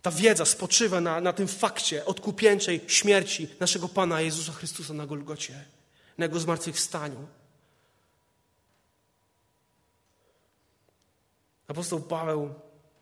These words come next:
pierwszym liście do Tymoteusza, czwartym rozdziale, szóstym wersecie powiedział bardzo fajne słowa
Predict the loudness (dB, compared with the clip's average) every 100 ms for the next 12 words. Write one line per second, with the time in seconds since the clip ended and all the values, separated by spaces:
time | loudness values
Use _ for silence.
0 | _ _ _ -4 -4 -4 -6 -8 -10 -18
1 | _ _ _ -18 -8 -4 -2 -2 -4 -8
2 | -4 -2 -2 -2 -2 -4 -6 -6 -6 -4
3 | -4 -4 -4 -4 -4 -6 -8 -8 -6 -6
4 | -8 -10 -8 -8 -8 -10 -10 -10 -8 -8
5 | -8 -10 -10 -12